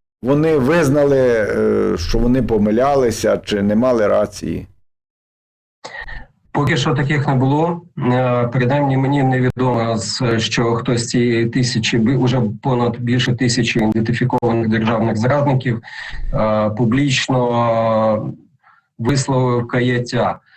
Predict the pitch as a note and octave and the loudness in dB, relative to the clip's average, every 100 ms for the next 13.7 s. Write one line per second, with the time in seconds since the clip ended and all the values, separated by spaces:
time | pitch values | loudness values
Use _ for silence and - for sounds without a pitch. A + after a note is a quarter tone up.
0 | - - A#2+ A#2+ A2+ D3 F#3+ D#3+ C#3+ C3 | -20 -6 -2 -2 0 0 0 0 0 0
1 | B2+ D#3 C#3+ C3 C3 C3 E3+ F3+ F3+ C3+ | 0 0 0 0 -2 0 0 0 0 -2
2 | B2+ - C3 B2 A#2+ A#2 A#2+ C3 B2+ B2+ | -2 -2 0 0 0 -2 -2 -4 0 0
3 | B2+ B2+ B2+ B2 B2 B2 A2+ A#2 F#3 F3+ | 0 0 0 2 2 0 0 0 0 0
4 | D#3 C3+ B2+ - B2+ B2 A#2+ A2+ B2+ B2 | 0 0 0 0 0 2 -2 0 0 2
5 | A#2+ A#2 G#2+ A#2+ B2 C3 B2 A#2 A#2 A#2 | 2 0 0 0 0 0 2 2 0 -2
6 | - A2 G#2+ - - - _ A2 A#2 A2+ | -2 -2 -4 -10 -20 -20 _ -2 0 0
7 | A2+ A2 G#2 A2+ A2 C3 C3+ B2 B2+ A2+ | 0 0 -2 -4 -2 0 2 0 0 0
8 | A2 A2 A2 A2 G#2+ - B2 F3+ G3+ G3+ | 2 2 2 0 0 0 0 2 0 -4
9 | - _ _ _ - A#2 A#2 A#2 A#2 A#2+ | -12 _ _ _ -6 -2 0 2 0 0
10 | C3 D3+ C3+ - B2+ B2 E3+ - C3 C#3 | 0 0 0 0 2 2 0 0 0 0
11 | C3+ C3 A#2+ A#2 C3+ C3 A#2+ B2+ B2+ B2 | -2 0 0 0 2 2 2 2 2 2
12 | A2 G2+ F2+ D#2 - _ _ _ _ - | 0 0 0 -4 -8 _ _ _ _ -6
13 | A#2 A#2 A#2 A#2 A2+ A#2 | -2 0 0 0 0 0